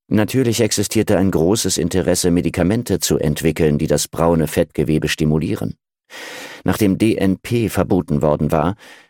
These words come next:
traten Amphetamine an dessen Stelle. Später kam Fenfluramin,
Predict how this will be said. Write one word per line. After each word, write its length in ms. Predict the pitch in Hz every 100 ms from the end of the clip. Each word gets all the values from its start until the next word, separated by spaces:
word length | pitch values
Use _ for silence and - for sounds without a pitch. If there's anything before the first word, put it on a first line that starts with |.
| -
traten 460 | - 98 - 98
Amphetamine 720 | - 95 104 98 98 120 87
an 160 | - 67
dessen 240 | 67 -
Stelle. 400 | 71 - 69 71 69 - _ _ _
Später 380 | - 90 95 87
kam 380 | 85 78 71
Fenfluramin, 960 | - 95 95 87 85 80 82 87 101 104